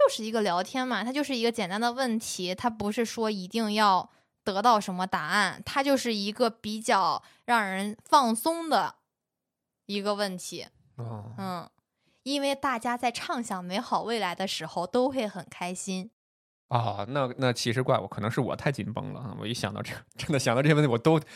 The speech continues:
Speaker 2: 都像做题一样，我要，
Speaker 1: 哎。
Speaker 2: 我一定要给一个什么，什么东西啊。
Speaker 1: 最一开始的时候你说什么来着？不要搞成面试的那种。
Speaker 2: 嗯，嗯，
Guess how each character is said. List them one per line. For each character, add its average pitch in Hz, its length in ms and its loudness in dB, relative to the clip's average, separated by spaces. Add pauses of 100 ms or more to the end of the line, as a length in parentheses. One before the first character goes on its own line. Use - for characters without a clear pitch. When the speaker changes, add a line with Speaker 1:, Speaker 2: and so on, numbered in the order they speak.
(140)
Speaker 2:
都 165 120 2
像 151 180 4
做 151 160 6
题 117 160 -6
一 117 40 0
样， 127 180 8
我 113 80 4
要， 131 60 2 (280)
Speaker 1:
哎。 240 420 4
Speaker 2:
我 123 80 4
一 123 140 4
定 147 80 6
要 135 100 8
给 113 200 0
一 104 40 -4
个 113 80 -2
什 120 80 -4
么， 110 60 -2
什 113 100 -2
么 107 80 -2
东 107 220 0
西 117 80 -4
啊。 - 180 -8
Speaker 1:
最 311 200 2
一 277 80 -2
开 302 160 2
始 247 120 -4
的 202 80 0
时 202 140 -6
候 208 80 0
你 196 140 -2
说 214 180 0
什 208 100 -4
么 196 100 -4
来 196 140 -2
着？ 202 240 -2 (120)
不 208 80 -2
要 254 220 6
搞 196 200 -2
成 180 180 -10
面 208 260 -2
试 - 220 -4
的 170 140 -8
那 160 160 -8
种。 107 220 -4
Speaker 2:
嗯， 110 260 0
嗯， 107 280 -4